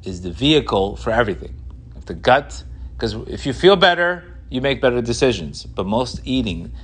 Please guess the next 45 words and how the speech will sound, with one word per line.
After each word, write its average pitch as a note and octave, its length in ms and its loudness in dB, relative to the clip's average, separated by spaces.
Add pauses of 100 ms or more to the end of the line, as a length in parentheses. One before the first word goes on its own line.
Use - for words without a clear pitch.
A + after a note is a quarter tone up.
(260)
and E2+ 280 -8
this - 280 -10
dysfunctional A2 680 -8
eating C3 200 -2
is, F#2 120 -6
is G2+ 240 -8
when F#2+ 300 -8
we're F#2+ 80 -8
tired, F#2 580 -2
when F#2+ 140 -8
we F#2+ 80 -6
have F2+ 80 -8
very G#2+ 320 -2
low G#2+ 180 0
willpower, G#2 680 -2 (520)
and F#2 120 -10
it's F2 100 -12
based - 260 -6
on F2+ 100 -6
exhaustion. G#2 640 -6 (960)
But G2 120 -8
that F2+ 140 -8
could G2 140 -8
be G#2 80 -6
because, F#2+ 400 -10
again, A2+ 260 -4 (120)
there's F#2 160 -12
a F2+ 40 -10
leaky F2 280 -10
gut. E2 220 -8 (460)
So - 140 -10
this C3 180 -2
is C3+ 100 -4
a, A2+ 160 0
why A2 140 -2
it's, G2+ 140 -8
it's G2 160 -12
such A#2 160 -6
a - 40 -6
beautiful G#2 400 -6
Torah. D#2 320 -6
This G2+ 240 -8
is A2+ 60 -10
exactly G#2+ 500 -4
why, G2+ 380 -4